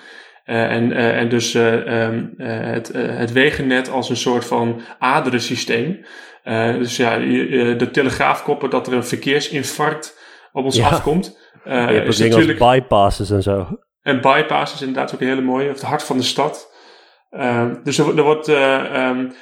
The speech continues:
Speaker 1: en, en het lijkt in eerste instantie heel triviaal. En, dus, eh, de, de, en, we, en we lachen er snel over. Maar dat bepaalt dus heel erg sterk,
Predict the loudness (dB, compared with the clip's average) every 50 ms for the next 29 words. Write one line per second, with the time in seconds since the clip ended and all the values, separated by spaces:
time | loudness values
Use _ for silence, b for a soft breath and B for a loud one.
0 | B B B -2 -2 0 0 0 2 2 2 2 2 2 4 2 2 0 -2 -2
1 | -2 -4 -4 -4 -2 0 0 0 0 0 0 0 2 2 4 4 4 4 2 2
2 | 2 0 -2 -2 -2 -4 -4 -4 -2 0 0 0 0 0 0 0 -2 -2 -4 -2
3 | -4 -4 -4 -2 -2 0 0 0 0 0 2 4 2 2 2 0 -2 -2 -2 -2
4 | -2 -2 0 0 -2 -2 -2 -4 -6 -6 -4 -2 -2 0 0 0 2 2 2 2
5 | 2 0 -4 -6 -2 2 4 6 6 6 4 4 0 -2 -2 -2 -2 0 0 0
6 | -2 -4 -8 -12 -20 B B